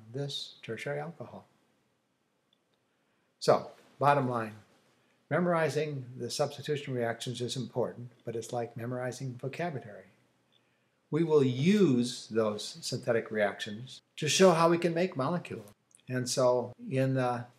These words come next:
ultimate analysis, we need to learn these reaction facts,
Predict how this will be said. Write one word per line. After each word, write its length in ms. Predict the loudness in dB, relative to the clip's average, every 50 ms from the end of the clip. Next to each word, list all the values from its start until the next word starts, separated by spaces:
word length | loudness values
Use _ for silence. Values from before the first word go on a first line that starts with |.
| -4
ultimate 420 | -2 -2 -2 -2 -4 -4 -2 -2 -2
analysis, 760 | -4 -4 -2 0 0 0 -2 -2 -4 -4 -6 -6 -6 -6 -4
we 140 | -2 -2 -2
need 220 | -2 -2 -4 -4
to 160 | -6 -10 -10 -6 -4
learn 500 | -2 0 0 -2 -4 -6 -10 -12 -14 -14 -16 _ _ -12
these 300 | -10 -8 -8 -8 -10 -8
reaction 600 | -8 -6 -4 -2 -2 -4 -4 -6 -8 -8 -8 -8 -6
facts, 500 | -6 -6 -6 -6 -8 -12 -16 -20 -20 -20